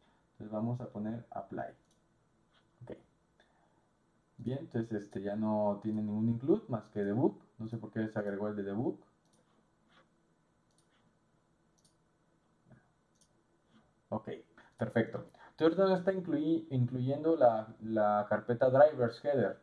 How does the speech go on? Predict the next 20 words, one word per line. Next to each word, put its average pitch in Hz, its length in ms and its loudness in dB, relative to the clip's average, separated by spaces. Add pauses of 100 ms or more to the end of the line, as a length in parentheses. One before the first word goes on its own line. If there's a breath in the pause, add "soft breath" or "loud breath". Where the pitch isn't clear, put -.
Entonces 127 200 0
yo 135 100 4
voy 143 140 8
a 143 80 0
crear 123 240 4
aquí 127 160 -4
un, 131 240 -2
un, 120 600 0
un 123 140 -6
header 131 420 2 (1500)
llamado 104 640 2 (160)
example 123 600 -2 (800)
punto 110 640 0
h. - 340 -4 (600)
Simplemente 127 400 4
va 123 100 8
a 120 40 4
ser 131 100 0
un 127 80 6
ejemplo. 151 480 2